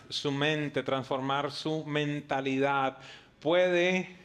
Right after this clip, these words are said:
esta enseñanza puede llegar a ochenta, noventa, cien, ciento veinte años y hasta el tiempo que estemos aquí en la tierra. Solo el Padre lo sabe, pero pido por el Espíritu Santo que, que, que esta enseñanza trascienda simplemente su vida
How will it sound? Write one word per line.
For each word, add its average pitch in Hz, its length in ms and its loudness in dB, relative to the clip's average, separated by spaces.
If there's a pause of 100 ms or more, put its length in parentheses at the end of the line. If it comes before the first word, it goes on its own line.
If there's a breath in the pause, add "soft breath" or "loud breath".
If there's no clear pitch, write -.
(100)
esta 156 260 0
enseñanza 175 540 0
puede 170 280 2
llegar 156 300 2
a 165 80 0
ochenta, 160 720 -2
noventa, 147 580 0
cien, 156 380 -2
ciento 147 360 -2
veinte 151 260 0
años 151 200 0
y 147 40 2
hasta 139 180 0
el 120 80 -8
tiempo 131 320 -4
que 143 60 -4
estemos 135 320 -4
aquí 139 220 -4
en 135 120 0
la 131 140 -2
tierra. 139 400 0 (480 loud breath)
Solo 151 360 0
el 165 100 0
Padre 170 400 2
lo 151 140 0
sabe, 143 480 0 (340 loud breath)
pero 147 320 2
pido 165 440 0
por 139 120 0
el 135 100 0
Espíritu 147 460 -4
Santo 139 380 -4
que, 131 320 -2
que, 131 380 -2
que 147 80 -2
esta 156 160 -4
enseñanza 147 560 -2
trascienda 143 640 -2
simplemente 139 680 -4
su 131 220 -6
vida 127 460 0